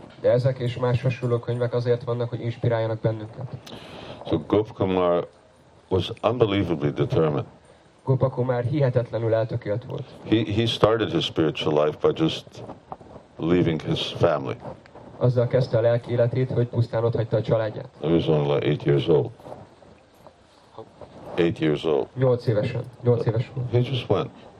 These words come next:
Speaker 1: Csak elment.
Speaker 2: So that, that, that was the beginning.
Speaker 1: Az volt a kezdet.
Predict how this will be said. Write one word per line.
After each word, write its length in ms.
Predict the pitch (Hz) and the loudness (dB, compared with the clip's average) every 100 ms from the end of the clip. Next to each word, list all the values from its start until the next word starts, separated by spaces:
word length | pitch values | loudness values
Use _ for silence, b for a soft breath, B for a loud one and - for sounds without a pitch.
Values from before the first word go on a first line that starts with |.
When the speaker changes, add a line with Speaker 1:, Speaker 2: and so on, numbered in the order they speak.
| - | -2
Speaker 1:
Csak 180 | 147 135 | 0 2
elment. 300 | 120 104 101 - B B B B B B B B - - - - - - - - - | 2 0 -4 -12 B B B B B B B B -20 -20 -20 -20 -20 -20 -20 -20 -2
Speaker 2:
So 60 | 98 | 2
that, 160 | 107 | 4
that, 260 | 98 95 87 | 4 4 6
that 140 | 98 113 | 6 6
was 100 | 107 | 4
the 100 | 82 | 0
beginning. 480 | 85 87 87 69 - - - - _ | 0 2 2 0 -4 -12 -20 -20 _
Speaker 1:
Az 160 | - 120 | -2 2
volt 160 | 120 | 2
a 60 | 127 | 2
kezdet. 440 | 123 123 120 - | 2 2 2 -2